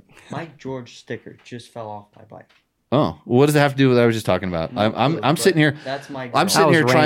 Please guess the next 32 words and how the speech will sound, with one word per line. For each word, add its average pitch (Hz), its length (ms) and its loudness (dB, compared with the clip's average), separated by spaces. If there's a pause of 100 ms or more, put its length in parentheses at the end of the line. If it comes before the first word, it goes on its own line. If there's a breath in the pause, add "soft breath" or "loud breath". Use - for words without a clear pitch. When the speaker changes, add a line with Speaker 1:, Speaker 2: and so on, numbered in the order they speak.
Speaker 3:
random. 117 260 -2
Speaker 2:
I'm 160 160 0
sitting 190 260 2
here 151 120 4
trying 143 340 0
to 131 40 2
get 123 280 -2 (400)
pictures 139 340 0
of 104 100 2
girls 113 600 2
Speaker 1:
My 123 200 -12
only 147 300 -12
graphic 131 220 -6
Speaker 2:
secretly 147 460 2
Speaker 1:
fell 117 80 -8
Speaker 2:
thrown 127 240 2
Speaker 1:
off. 123 40 4
Speaker 2:
into 120 160 2
the 104 80 0
show, 92 500 0
and 107 200 0
you, 120 120 4
Speaker 3:
He's 156 120 4
Speaker 2:
you're 131 80 6
Speaker 3:
thinking 135 160 4
Speaker 2:
worried 131 140 4
Speaker 3:
about 120 120 4
Speaker 2:
about 123 60 2
your 123 160 2
Speaker 3:
George. 110 440 4
Speaker 2:
George. - 60 -20 (120)
Speaker 1:
My, 156 280 -4